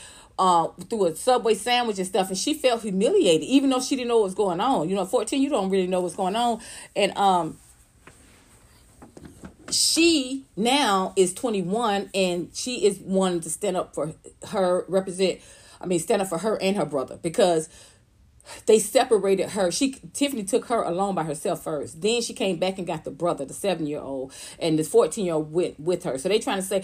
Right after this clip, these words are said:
"Why would you let your children go alone?" Well, she, he, she let the teenage, the aunt, the so-called auntie, and we gonna explain their relationship, the so-called auntie and, um, the fourteen-year-old teenager,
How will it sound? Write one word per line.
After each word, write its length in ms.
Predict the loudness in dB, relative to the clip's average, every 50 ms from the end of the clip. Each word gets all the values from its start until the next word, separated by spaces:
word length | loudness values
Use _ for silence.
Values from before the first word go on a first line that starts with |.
| -4 -6 -2
"Why 140 | 2 2 2
would 120 | 2 2
you 80 | 2 2
let 160 | 2 2 2
your 100 | 0 -2
children 240 | 0 0 0 2 2
go 100 | 2 2
alone?" 200 | 2 0 0 -2 -8 -14 -2 2
Well, 120 | 4 4
she, 220 | 4 4 2 0 2
he, 180 | 0 0 0
she 160 | 0 0 0 0
let 140 | 0 -2
the 80 | -2 -4
teenage, 640 | -2 0 0 2 2 2 2 2 2 0 0 -2
the 120 | -2 0 2 4
aunt, 220 | 4 4 2 2 -2
the 80 | -6
so-called 420 | -2 0 0 0 2 2 2 2 2 0
auntie, 540 | 0 0 0 -2 -4 -2 -2 -2 -2 -6 -12 _ _ _ _ -6
and 100 | -4 -2
we 40 |
gonna 300 | 0 0 0 0 0 -4 -6 -6 _ -4
explain 480 | -4 -4 -4 -4 -4 -2 0 0 0
their 160 | 2 2 2
relationship, 560 | 2 2 2 0 0 -2 -6 -4 -4 -4 -4 -4 -10 -16 -10 -8
the 40 |
so-called 460 | -4 0 0 0 2 0 0 0 -2 -2
auntie 600 | -4 -4 -4 -4 -4 -6 -4 -4 -4 -4 -4 -8 -12 -16 -20 -20 -12 _ 0
and, 340 | 2 4 4 2 0 -2 -2
um, 460 | 0 2 2 2 0 -2 -4 -6 -8 -2
the 220 | 4 4 4 4
fourteen-year-old 640 | 6 4 4 4 4 2 0 0 2 2 2 2 0
teenager, 640 | -2 -2 -2 0 0 0 0 0 0 -2 -4 -4